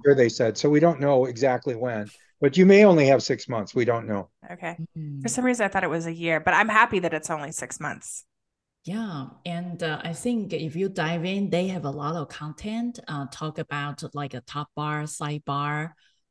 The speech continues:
Speaker 3: um, all the, uh, interesting components, because on phone, we know that, you know, we have a nav bar right down here,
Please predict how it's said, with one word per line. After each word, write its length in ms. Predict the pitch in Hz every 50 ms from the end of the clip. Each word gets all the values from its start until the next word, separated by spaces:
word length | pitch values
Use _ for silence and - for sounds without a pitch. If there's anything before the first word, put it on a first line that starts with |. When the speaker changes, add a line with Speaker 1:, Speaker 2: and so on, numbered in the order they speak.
| _ -
Speaker 3:
um, 500 | 139 131 135 135 131 123 123 123 123 - -
all 200 | - 151 151 160
the, 420 | - 151 143 139 139 139 160 - - _ _ _ _
uh, 240 | 143 143 107 85 - - -
interesting 760 | 185 190 190 185 190 170 170 - 170 165 165 165 160 160 160 160 -
components, 720 | - 151 143 135 - 190 190 196 214 226 240 254 254 -
because 560 | - - 180 - 214 190 170 160 - - - _ _ _
on 220 | - 170 170 170 156
phone, 420 | - - 185 208 208 190 160 151
we 160 | 147 156 156
know 320 | 151 156 170 175 175 180 170 175
that, 340 | 151 147 147 143 139 - - _ _ _
you 120 | - 165 151
know, 240 | 151 147 151 151 139
we 80 | 170 170
have 200 | 165 156 147 -
a 20 |
nav 300 | 143 143 147 156 156 160 - _
bar 480 | - 156 147 151 151 156 160 165 165 165
right 300 | 151 147 143 147 147 143
down 260 | - 160 147 151 151 147
here, 340 | 147 147 147 147 151 160